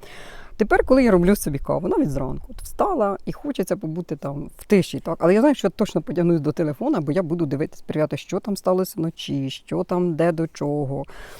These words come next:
Ось, я беру тепер скрабл, ось, е, відкриваю, розкладаю і починаю, паралельно п'ючи каву, так, замість того, щоб читати новини і стресувати занадто, я беру і складаю слова.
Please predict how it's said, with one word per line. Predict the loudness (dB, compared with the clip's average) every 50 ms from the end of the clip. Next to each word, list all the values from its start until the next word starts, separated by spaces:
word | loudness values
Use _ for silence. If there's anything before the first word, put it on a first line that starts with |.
| -18 -16 -14 -2
Ось, | 2 6 6 8 6 6 4 0 0
я | 2 4 4 4
беру | 6 6 6 6 6
тепер | 2 2 0 0 -2
скрабл, | -4 -4 -4 -2 -2 -2 -2 -4 -4 -6 -6 -8 -8 -8 -10 -12 -12 -12 -12 -12 -12 -14 -14 -16 -18 -18 -18 -18 -18 -18 -18 -6 -2 0
ось, | 2 4 2 2 0 -2 0
е, | 2 2 2 2
відкриваю, | 2 0 -2 -2 0 0 0 0 -2 -2 -2 0 0
розкладаю | -2 -2 -2 -4 -4 -4 -4 -6 -6 -4 -6 -6 -6 -6 -6
і | -6 -6 -6 -4 -4
починаю, | -6 -2 0 0 0 2 2 2 0 0 -2 -2 2
паралельно | 2 4 4 6 4 4 4 2
п'ючи | 0 -2 -2 -2 -2 -2
каву, | -2 -2 -2 -2 -2 -4 -4
так, | -2 -4 -4 -2 0
замість | 0 0 0 0
того, | -2 -4
щоб | -4 -6 -8
читати | -8 -6 -6 -6 -6 -4 -4
новини | -4 -4 -2 -2 -2 0 0 -2 -4 -6 -8 -12 -10 -4 -2
і | -2
стресувати | -2 0 0 -2 -2 0 -2 -2 -2 -2 -4 -6 -8 -6
занадто, | -4 -2 -2 -2 -2 -2 -6 -6 -8 -10 -8
я | -4 -2 -2 -2 -2 -2
беру | -2 -2 0 0 -2
і | -4
складаю | -4 -6 -6 -6 -6 -6
слова. | -8 -10 -14 -16 -16